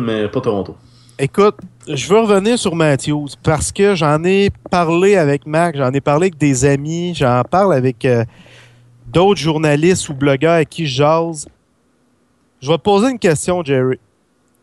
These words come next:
Speaker 1: Vas-y.
Speaker 2: Est-ce que tu prends Jonathan Toews ou Patrick Kane ?
Speaker 1: Moi, dans mon club ?
Speaker 2: Ouais.
Speaker 1: Je prends Jonathan Toews.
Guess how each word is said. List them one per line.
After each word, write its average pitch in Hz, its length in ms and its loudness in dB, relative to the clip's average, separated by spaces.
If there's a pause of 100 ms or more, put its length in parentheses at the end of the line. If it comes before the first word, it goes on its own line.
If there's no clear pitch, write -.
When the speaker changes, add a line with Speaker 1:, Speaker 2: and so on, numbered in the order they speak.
(180)
Speaker 1:
Vas-y. 131 380 0 (420)
Speaker 2:
Est-ce 147 220 0
que 214 160 2
tu - 160 -10
prends 254 460 0
Jonathan 190 680 0
Toews 214 720 -2 (800)
ou 151 100 -4
Patrick 185 540 0
Kane ? 143 340 -2 (1120)
Speaker 1:
Moi, 160 260 2
dans 165 120 2
mon 143 160 2
club ? 165 300 -2 (340)
Speaker 2:
Ouais. 156 260 0 (260)
Speaker 1:
Je - 100 -20
prends 113 260 -2
Jonathan 120 380 -2
Toews. - 420 -6